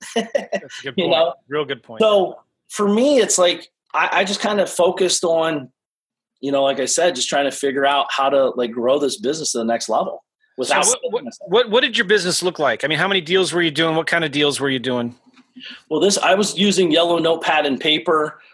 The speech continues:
Speaker 1: My first five years, you know, I was actually just buying to acquire to hold. And just, you know, again, what I learned, I just learned one strategy, buy and hold, because I just wanted cash flow. So I ended up getting about sixty-five, seventy doors.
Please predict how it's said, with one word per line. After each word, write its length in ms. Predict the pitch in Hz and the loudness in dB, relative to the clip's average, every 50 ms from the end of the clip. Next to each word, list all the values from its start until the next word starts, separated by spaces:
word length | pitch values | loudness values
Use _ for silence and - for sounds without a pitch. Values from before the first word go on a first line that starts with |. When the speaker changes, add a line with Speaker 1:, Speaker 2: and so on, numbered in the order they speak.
| _ - | _ -8
Speaker 1:
My 180 | - 131 135 131 | -4 -2 -2 -2
first 340 | - 170 170 156 - - | 0 0 0 0 0 0
five 300 | - 160 143 151 147 143 | 2 2 2 2 2 0
years, 380 | 139 143 147 147 151 147 139 - | 0 0 2 2 2 2 0 0
you 80 | 147 139 | 0 2
know, 160 | 139 131 131 | 2 2 4
I 100 | 135 147 | 4 2
was 180 | 151 147 135 | 2 2 2
actually 320 | 147 135 143 - - 139 123 | 2 0 2 0 0 -4 -2
just 200 | 127 139 127 - | -4 -4 -4 -2
buying 380 | - 139 131 139 139 143 143 143 | -2 0 2 2 2 0 0 -2
to 160 | - - 143 123 | -4 -2 -2 -2
acquire 460 | 120 - - 139 131 139 139 131 123 | -2 0 0 2 2 4 4 2 2
to 80 | 123 117 | 0 -2
hold. 460 | - - 143 131 135 139 151 143 131 | -2 0 0 2 2 4 2 2 0
And 100 | 123 113 | -2 -2
just, 220 | 120 120 - _ - | -4 -6 -8 _ -6
you 120 | 143 151 | -4 0
know, 200 | 143 127 120 117 - - - - - | 0 0 0 -2 -6 -16 -20 -12 -10
again, 220 | 131 123 165 151 147 | -4 0 0 2 2
what 120 | 147 151 | 4 2
I 160 | 170 190 202 | 4 2 2
learned, 240 | 196 180 160 156 143 | 2 2 2 2 2
I 60 | 139 147 | 2 0
just 180 | 147 143 - 143 | 0 -2 -2 0
learned 240 | 151 143 135 131 | 0 0 0 0
one 180 | 135 151 156 151 | 0 0 0 0
strategy, 540 | - - - 151 139 139 135 127 117 117 113 | -2 -2 0 2 2 2 0 -2 -4 -6 -6
buy 280 | 104 120 120 123 131 | -2 0 0 0 0
and 140 | 127 117 117 | 0 -2 -4
hold, 380 | - 135 120 113 98 101 104 - _ _ _ _ - - - _ - | -2 0 0 0 0 -2 -6 -10 _ _ _ _ -20 -20 -20 _ -14
because 240 | - 127 160 160 143 | -8 -4 -2 2 2
I 100 | 147 143 | 2 2
just 180 | 131 135 - | 0 -2 0
wanted 240 | 151 143 135 127 117 | 0 2 0 0 -2
cash 260 | - - 131 127 131 - | -2 0 0 0 -2 0
flow. 140 | - 110 117 | -2 -2 0
So 160 | 113 - 135 | 2 2 4
I 80 | 131 147 | 4 4
ended 180 | 151 147 147 139 | 2 2 0 0
up 80 | 135 | 0
getting 160 | 131 147 135 135 | 0 0 0 0
about 160 | 123 117 113 | 0 0 0
sixty-five, 580 | - - 156 - - - 143 - 143 127 131 123 | 0 -2 0 -2 -2 -4 -2 0 2 0 2 0
seventy 360 | - - 135 131 131 127 123 | 2 0 0 0 0 -2 -2
doors. 580 | 120 127 131 143 143 143 143 143 135 - - - | 0 2 2 4 4 4 4 2 0 -4 -6 -8